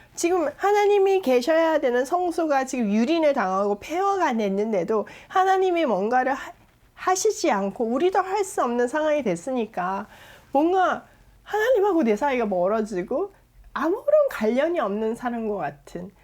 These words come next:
그런 이 상태가 너무 슬프다는 건 거예요. 그러니까 "하나님 다시 돌아와줘서 내 삶을 주관해 주세요.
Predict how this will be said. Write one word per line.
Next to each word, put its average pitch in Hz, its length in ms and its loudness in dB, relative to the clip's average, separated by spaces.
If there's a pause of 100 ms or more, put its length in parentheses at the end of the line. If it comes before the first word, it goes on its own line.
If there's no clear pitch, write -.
(280)
그런 302 960 -2
이 277 140 -2
상태가 320 540 -2
너무 233 520 -2
슬프다는 311 680 -2
건 175 200 -10
거예요. 220 260 -12 (280)
그러니까 359 200 -2
"하나님 427 160 2
다시 330 300 -4
돌아와줘서 294 1000 -2 (300)
내 330 180 0
삶을 381 480 0
주관해 370 560 -2
주세요. 247 580 -4